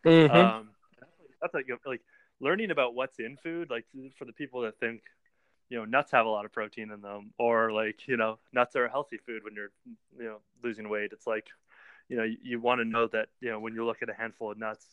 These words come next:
Speaker 2: you know, that that's actually a ton of calories, um, for instance.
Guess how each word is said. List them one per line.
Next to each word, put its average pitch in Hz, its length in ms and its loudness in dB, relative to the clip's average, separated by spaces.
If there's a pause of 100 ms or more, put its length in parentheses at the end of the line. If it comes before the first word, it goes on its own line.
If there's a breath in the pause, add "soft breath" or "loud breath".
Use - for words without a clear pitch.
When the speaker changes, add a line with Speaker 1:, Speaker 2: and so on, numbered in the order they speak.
(140)
Speaker 2:
you 117 60 -10
know, 107 120 -8 (140)
that 117 140 -4
that's 110 200 0
actually 113 280 -4
a - 20 -12
ton 117 180 -4
of 113 100 -8
calories, 135 460 0 (640 soft breath)
um, 110 520 -4 (140)
for 107 120 -4
instance. 156 360 -12